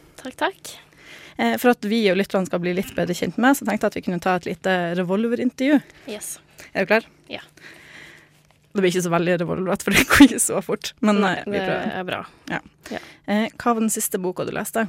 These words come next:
Speaker 1: Ehm, eh, det var vel, eh, Sputnik, eh, Sweetheart av, eh, Murakami.
Speaker 2: Hva synes du om den?
Speaker 1: Jeg likte den veldig godt. Veldig litt, eh, treig, men fin bok.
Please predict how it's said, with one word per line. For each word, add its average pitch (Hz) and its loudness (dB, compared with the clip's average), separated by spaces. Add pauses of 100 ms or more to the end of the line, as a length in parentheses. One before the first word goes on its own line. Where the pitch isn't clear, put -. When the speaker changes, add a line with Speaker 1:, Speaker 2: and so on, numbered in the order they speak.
(540)
Speaker 1:
Ehm, 240 0 (160)
eh, 208 -4
det 208 -4
var 190 -8
vel, 208 -6
eh, 208 -2
Sputnik, - -10
eh, 214 -4
Sweetheart 214 -8 (220)
av, 190 -8
eh, - -10
Murakami. 185 -12 (500)
Speaker 2:
Hva 202 -6
synes 185 -8
du - -8
om 180 -4
den? 185 -6 (380)
Speaker 1:
Jeg 240 -4
likte 294 -8
den 247 -6
veldig 226 -6
godt. 262 -8 (300)
Veldig 220 -8 (200)
litt, 226 -14
eh, 214 -6
treig, 233 -6
men 214 -4
fin 220 -12
bok. 220 -14